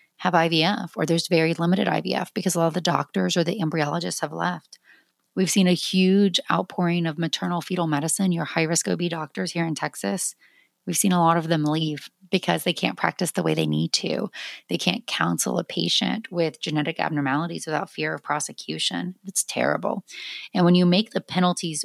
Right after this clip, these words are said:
really steep, when you say, "This is a felony charge, this could imprison you for ten years, this could, you know,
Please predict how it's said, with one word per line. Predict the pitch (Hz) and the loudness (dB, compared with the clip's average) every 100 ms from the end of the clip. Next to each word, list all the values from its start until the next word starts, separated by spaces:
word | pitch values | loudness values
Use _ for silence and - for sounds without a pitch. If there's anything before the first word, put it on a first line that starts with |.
| - | -10
really | 160 165 175 | 0 2 2
steep, | 165 - 151 - - | 0 -4 -6 -8 -4
when | 165 | -2
you | 165 | 0
say, | - 185 180 160 _ _ _ _ - | -2 -4 -4 -8 _ _ _ _ -4
"This | 202 - | -2 0
is | 247 | 0
a | 185 170 - - | 0 -2 -10 -6
felony | - 165 208 165 143 | 0 4 4 4 2
charge, | 139 139 - 196 - - - _ | -2 -4 -4 -6 -10 -12 -20 _
this | 208 220 | 0 0
could | - 240 | 2 2
imprison | 185 160 - 196 202 180 | 4 0 0 0 2 0
you | 147 147 - | 0 -4 -6
for | - 170 | -10 -6
ten | - 190 175 | -4 -2 0
years, | 170 156 165 190 - - - _ _ | 2 0 -2 -6 -6 -8 -20 _ _
this | 220 226 | 0 0
could, | - 175 165 | -2 -4 -6
you | 160 | -8
know, | 151 | -6